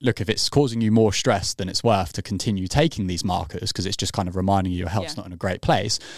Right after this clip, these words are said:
Speaker 1: I was like, "then it's not serving us. We don't, we don't need to do it. Like, thank you for telling me that. We've done it for a couple of weeks at the start. We know they're not amazing.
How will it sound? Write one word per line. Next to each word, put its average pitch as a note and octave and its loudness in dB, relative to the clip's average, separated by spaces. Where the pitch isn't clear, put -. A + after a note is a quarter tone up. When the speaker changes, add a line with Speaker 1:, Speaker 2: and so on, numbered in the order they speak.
Speaker 1:
I G#2 2
was G#2+ 2
like, G2 2
"then G2+ 0
it's - -2
not B2+ 2
serving G2+ 4
us. - -6
We G2+ 0
don't, G2 2
we G#2 0
don't G2 4
need F2+ -6
to - 0
do F2+ 2
it. F2 0
Like, F2 -8
thank G2 -4
you G#2 -2
for - -4
telling G2+ 2
me F2 -4
that. E2 -8
We've G2+ -4
done B2+ 4
it A2 0
for G#2 0
a G2 0
couple G#2+ 4
of G2 4
weeks G2+ -2
at - -10
the G2+ -6
start. D3+ 2
We G#2 0
know A2+ 8
they're G2+ 6
not G#2 2
amazing. A2 4